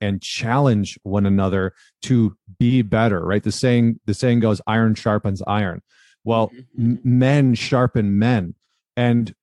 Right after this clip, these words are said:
Speaker 1: a lot of men are scared of one another. They're scared of being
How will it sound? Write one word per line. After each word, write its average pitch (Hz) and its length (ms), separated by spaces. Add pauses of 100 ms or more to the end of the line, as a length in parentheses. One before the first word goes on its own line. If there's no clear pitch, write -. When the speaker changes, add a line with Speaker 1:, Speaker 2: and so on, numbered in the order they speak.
(160)
Speaker 1:
a 107 40
lot 120 360
of 113 100
men 127 220
are 104 120
scared 127 640
of 90 140
one 92 160
another. 82 420 (140)
They're 110 120
scared 127 640
of 92 140
being 110 400